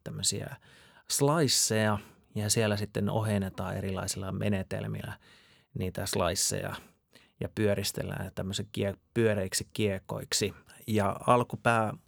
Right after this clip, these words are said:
tuotannosta muistuttaa, kuin olisi jossain metallitehtaassa,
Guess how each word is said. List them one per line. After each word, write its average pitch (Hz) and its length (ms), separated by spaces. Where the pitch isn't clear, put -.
tuotannosta 113 540
muistuttaa, 107 720
kuin 98 280
olisi 113 280
jossain 104 440
metallitehtaassa, 117 1160